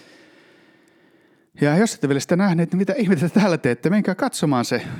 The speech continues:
Koittakaa unohtaa mielestänne viimeiset viisi, kuusi minuuttia ainakin. Kiitos jälleen kerran, rakkaat kuulijat, ja tervetuloa kuuntelemaan myös seuraava podcastemme.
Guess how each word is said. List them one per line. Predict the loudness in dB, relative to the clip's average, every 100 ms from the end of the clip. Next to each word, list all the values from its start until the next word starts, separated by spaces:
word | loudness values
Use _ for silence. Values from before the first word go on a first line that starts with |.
| -16 -2
Koittakaa | -2 0 0 2 2
unohtaa | 2 0 0 0
mielestänne | 2 2 0 -2 0 0 -2 _ _ -4
viimeiset | -2 -2 -4 -8 -20 -20 _ _ _
viisi, | -2 0
kuusi | 0 0
minuuttia | 0 -4 _ -6 -2
ainakin. | -4 -6 -14 -20 -20 _ _ _ _ _ _ _ -20 _ _ -4
Kiitos | 0 2
jälleen | 2 2 2
kerran, | 0 0 2
rakkaat | 0 -2 -2 -2
kuulijat, | 2 2 2
ja | 0
tervetuloa | 0 0 0 0 2
kuuntelemaan | 2 2 2 2
myös | 0 0
seuraava | 2 2 2 0
podcastemme. | 0 -2 -4 -6 -6 -10 -10